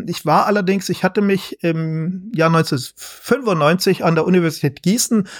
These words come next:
habilitiert, allerdings in der theoretischen Physik. Und war hier immer als, äh, Privatdozent tätig und später als, als außerplanmäßiger Professor, hab hier regelmäßig Vorlesungen gehalten, äh, so Blogveranstaltungen, bin dann von Garching immer hierher gefahren,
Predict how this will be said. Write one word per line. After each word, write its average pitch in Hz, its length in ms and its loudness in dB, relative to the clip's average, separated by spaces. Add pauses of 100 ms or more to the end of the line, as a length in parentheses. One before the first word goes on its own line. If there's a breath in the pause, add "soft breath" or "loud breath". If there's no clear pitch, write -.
habilitiert, 170 840 0
allerdings 165 400 -2
in 175 120 -2
der 151 120 0
theoretischen 175 600 2
Physik. 190 500 0 (680 loud breath)
Und 196 400 4
war 170 160 4
hier 226 220 6
immer 214 320 2
als, 180 460 0
äh, 175 280 2
Privatdozent 180 840 2
tätig 185 340 2
und 165 100 -2
später 165 300 2
als, 147 140 0
als 147 260 -4
außerplanmäßiger 180 800 2
Professor, 170 400 0
hab 147 100 0
hier 147 140 -4
regelmäßig 143 420 -2
Vorlesungen 208 480 4
gehalten, 180 640 4 (340 loud breath)
äh, 143 320 2
so 123 120 -2
Blogveranstaltungen, 175 1000 2
bin 147 160 2
dann 143 160 0
von 147 140 -4
Garching 151 380 0
immer 143 120 0
hierher 131 320 2
gefahren, 185 520 4